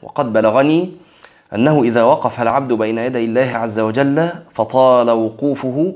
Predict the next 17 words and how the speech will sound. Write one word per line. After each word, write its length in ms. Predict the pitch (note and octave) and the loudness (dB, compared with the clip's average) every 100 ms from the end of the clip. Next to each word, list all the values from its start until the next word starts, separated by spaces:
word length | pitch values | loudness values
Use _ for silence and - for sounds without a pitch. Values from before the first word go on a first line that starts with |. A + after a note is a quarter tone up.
| - | -8
تقول 380 | - - C3 B2 | -12 -6 -2 0
الملائكة: 600 | A2+ A2+ A2+ C3+ - E3+ E3+ - - - - _ | 2 2 0 -2 -4 -6 -8 -20 -20 -20 -20 _
'ما 320 | A2 B2 C3 C3 | -2 2 4 2
لك 200 | C3 C3 | 0 -2
من 200 | A#2+ A#2+ | 0 0
عبد 440 | B2 C3+ A2+ A#2+ | 0 -2 -2 -2
عليك 400 | A2+ A#2+ C#3 C#3 | 0 0 -2 -2
لعنة 360 | A#2+ A2+ B2 C3+ | 0 2 0 -2
الله، 440 | A#2 B2+ D3+ A#2 - - _ _ _ _ _ - _ | 0 2 2 0 -8 -20 _ _ _ _ _ -20 _
أبكل 440 | B2+ C3 B2 F3+ E3 | 0 0 2 2 4
هذا 340 | D3 E3 D3 | 2 2 2
بارزت 440 | C#3 C#3 D#3 D#3 C#3 | 4 4 4 0 -4
الله 280 | C3 D3 | -2 -2
عز 320 | C3+ B2+ B2 B2 | 0 -4 -4 -4
وجل، 420 | B2+ D3 C#3+ A#2 - _ _ _ _ _ - | -4 -6 -8 -12 -16 _ _ _ _ _ -6
وقد 260 | A2+ C3 | -4 -4
كنت 640 | - F3 D#3+ D3 C3+ G#2+ | 0 2 4 4 2 2